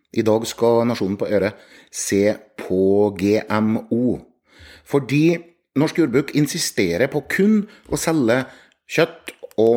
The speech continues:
meieriprodukter som kommer fra dyr som ikke har spist G M O-fôr. Det er et selvpålagt, eh, forbud som etter hvert er blitt veldig dyrt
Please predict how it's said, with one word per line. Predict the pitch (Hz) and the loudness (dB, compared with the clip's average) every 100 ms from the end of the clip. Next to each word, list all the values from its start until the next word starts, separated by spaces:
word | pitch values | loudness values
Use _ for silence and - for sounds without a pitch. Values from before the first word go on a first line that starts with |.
| 117 | 4
meieriprodukter | 117 110 95 98 95 - 135 135 - _ | 2 2 0 -2 -2 0 0 -2 -14 _
som | - 120 117 | -6 -2 -2
kommer | 120 95 | 0 -2
fra | - 110 | -2 -2
dyr | 107 | 0
som | 120 127 - | -2 -2 -4
ikke | - 180 151 - _ - | 0 0 -2 -8 _ -6
har | - - | -4 -4
spist | - 107 113 110 - | -4 0 0 -2 -4
G | 98 95 | -2 0
M | 95 | 0
O-fôr. | 76 76 - 95 78 - - - _ | -2 -6 -4 -4 -4 -12 -20 -20 _
Det | 92 117 | 0 0
er | |
et | - - | 0 -2
selvpålagt, | 156 107 101 107 135 - _ - | 0 0 0 0 -2 -8 _ -4
eh, | 120 131 131 | 0 2 0
forbud | 123 135 104 156 139 - - - | 2 0 2 0 -2 -14 -20 -20
som | - 110 | -4 -2
etter | 107 107 | 0 0
hvert | 110 - - | 0 -2 -4
er | 85 | -2
blitt | 95 - - _ | -2 -2 -14 _
veldig | 87 78 85 110 90 78 104 92 | -14 -6 0 0 0 0 0 2
dyrt | 101 - - | 0 -2 -14